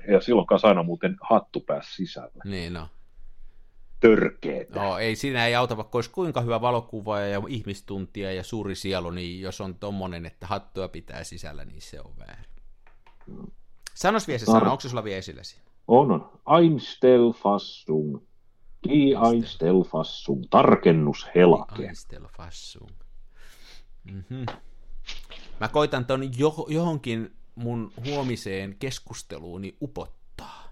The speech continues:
Speaker 1: <laughs> Tarkennus-, varotko sitä tarkennushelaketta siinä pöydällä?
Speaker 2: No, se,
Speaker 1: Tar-
Speaker 2: se aloittaa päivä hyvin.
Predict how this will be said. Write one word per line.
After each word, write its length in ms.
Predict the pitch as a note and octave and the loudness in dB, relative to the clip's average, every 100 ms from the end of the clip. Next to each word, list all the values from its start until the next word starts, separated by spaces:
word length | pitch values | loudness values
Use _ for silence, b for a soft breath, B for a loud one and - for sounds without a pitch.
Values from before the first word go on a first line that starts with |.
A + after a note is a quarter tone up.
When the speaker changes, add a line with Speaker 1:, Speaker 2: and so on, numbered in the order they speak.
| - - | -16 -2
Speaker 1:
<laughs> 540 | - - - - - A#2+ | 0 0 -4 -10 -6 2
Tarkennus-, 640 | B2 F#2 D#2 - - - - - - - - - | 2 2 -6 -12 -14 -10 -10 -10 -14 -16 -14 4
varotko 380 | F#3 G#3+ - A2 | 6 8 6 -2
sitä 160 | - A#2 | -2 0
tarkennushelaketta 1080 | D3 B2+ - C#2 - - E2+ D#2 - - - | 4 4 2 -6 0 6 6 4 -6 -10 -6
siinä 220 | D2 C#2+ A2+ | -6 0 4
pöydällä? 360 | A2 A#2+ - B B B B B B - - B B B B - - - - - - - - - - | 4 4 -4 B B B B B B -20 -20 B B B B -12 -10 -10 -12 -10 -10 -10 -16 -18 -16
Speaker 2:
No, 260 | G#2 E2 A1+ | -10 -10 -8
se, 260 | - G2+ - - | -8 -8 -2 0
Speaker 1:
Tar- 320 | F2+ A#2+ B2+ | 4 6 8
Speaker 2:
se 60 | G#2+ | 8
aloittaa 520 | B2+ B2 G2+ G#2 F#2+ | 4 2 2 0 -4
päivä 340 | G#2+ G#2+ F#2+ | -2 -2 -2
hyvin. 340 | F2 G2 E2+ | -4 -6 -8